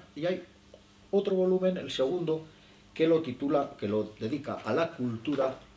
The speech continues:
y lo titula El poder de la identidad. Esta es la expresión que,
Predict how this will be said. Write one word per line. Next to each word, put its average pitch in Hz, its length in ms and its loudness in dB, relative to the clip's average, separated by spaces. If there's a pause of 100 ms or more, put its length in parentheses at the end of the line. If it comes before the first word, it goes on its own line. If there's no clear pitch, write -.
y 101 60 -6
lo 101 100 0
titula 127 540 -2 (100)
El 104 160 0
poder 127 480 0 (280)
de 95 120 -4
la 95 100 2
identidad. 85 560 -6 (640)
Esta 170 200 4
es - 100 2
la 131 120 4
expresión 151 600 0 (500)
que, 101 280 -2